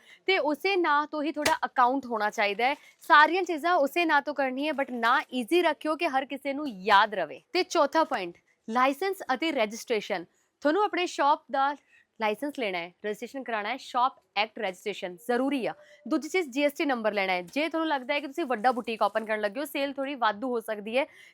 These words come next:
ਤਾਂ ਜੀ ਐਸ ਟੀ ਨੰਬਰ ਜ਼ਰੂਰ ਲੈ ਲਿਓ। ਤੇ ਤੀਜੀ ਗੱਲ ਇਹ ਕਿ ਐਮ ਐਸ ਐਮ ਈ ਦੇ through ਤੁਹਾਨੂੰ ਆਪਣਾ ਰਜਿਸਟ੍ਰੇਸ਼ਨ ਕਰਵਾ ਲੈਣਾ ਹੈ ਆਪਣੀ ਸ਼ਾਪ ਦਾ, ਕਿਉਂਕਿ ਉਹ ਰਜਿਸਟਰ ਹੋਣ ਬਾਅਦ ਤੁਹਾਨੂੰ ਕੋਈ ਪ੍ਰੋਬਲਮ ਨਹੀਂ ਆਊਗੀ ਤੇ ਉਹ ਜੈਨੂਇਨ ਹੋ ਜਾਊਗੀ। ਨਾਲੇ ਆਪਣੇ Google Map ਤੇ ਤੁਹਾਨੂੰ ਲੋਕੇਸ਼ਨ, ਜਿਹੜੇ ਵੀ ਲੋਕੀ ਆਉਣਗੇ ਸਰਚ ਕਰਨਗੇ,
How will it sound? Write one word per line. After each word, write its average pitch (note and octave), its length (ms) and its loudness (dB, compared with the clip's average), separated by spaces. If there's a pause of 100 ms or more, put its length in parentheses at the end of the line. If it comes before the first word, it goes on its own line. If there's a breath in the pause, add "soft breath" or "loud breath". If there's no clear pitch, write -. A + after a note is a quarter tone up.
ਤਾਂ E4 80 4
ਜੀ C#4+ 160 2
ਐਸ C#4 120 4
ਟੀ D#4+ 100 -2
ਨੰਬਰ C#4+ 240 -2
ਜ਼ਰੂਰ B3+ 280 -4
ਲੈ A3 140 2
ਲਿਓ। A3+ 120 -2
ਤੇ D4 140 -6
ਤੀਜੀ C#4 420 -4
ਗੱਲ D4+ 160 0
ਇਹ C4+ 140 -2
ਕਿ D4+ 200 -4
ਐਮ B3+ 220 -2
ਐਸ D#4 220 -6
ਐਮ B3 200 -4
ਈ C4+ 80 -6
ਦੇ C4+ 120 -4
through C4+ 280 -6 (320 loud breath)
ਤੁਹਾਨੂੰ D4+ 260 4
ਆਪਣਾ D4+ 180 -2
ਰਜਿਸਟ੍ਰੇਸ਼ਨ B3+ 440 -4
ਕਰਵਾ A3+ 380 6
ਲੈਣਾ A#3+ 240 2
ਹੈ A3+ 40 0
ਆਪਣੀ A3+ 220 -4
ਸ਼ਾਪ G#3 300 0
ਦਾ, A#3 180 0
ਕਿਉਂਕਿ C#4 220 -4
ਉਹ C#4 100 0
ਰਜਿਸਟਰ A#3 340 -2
ਹੋਣ C#4 260 0
ਬਾਅਦ C4+ 160 2
ਤੁਹਾਨੂੰ C4+ 200 -4
ਕੋਈ C#4+ 80 -6
ਪ੍ਰੋਬਲਮ A3 360 -2
ਨਹੀਂ A3 160 -6
ਆਊਗੀ G#3+ 300 -2 (280 loud breath)
ਤੇ D#4+ 80 0
ਉਹ E4+ 100 0
ਜੈਨੂਇਨ C#4+ 380 2
ਹੋ E4 100 4
ਜਾਊਗੀ। E4 260 -2
ਨਾਲੇ D4+ 260 0 (420 loud breath)
ਆਪਣੇ D4+ 280 4 (120)
Google D4 300 2
Map C#4 140 4
ਤੇ D#4 80 -6
ਤੁਹਾਨੂੰ D4+ 240 2
ਲੋਕੇਸ਼ਨ, C#4 460 2
ਜਿਹੜੇ C4 180 -4
ਵੀ D4+ 80 -6
ਲੋਕੀ C#4 220 -2
ਆਉਣਗੇ C4+ 400 0
ਸਰਚ B3+ 280 0
ਕਰਨਗੇ, C4 280 -2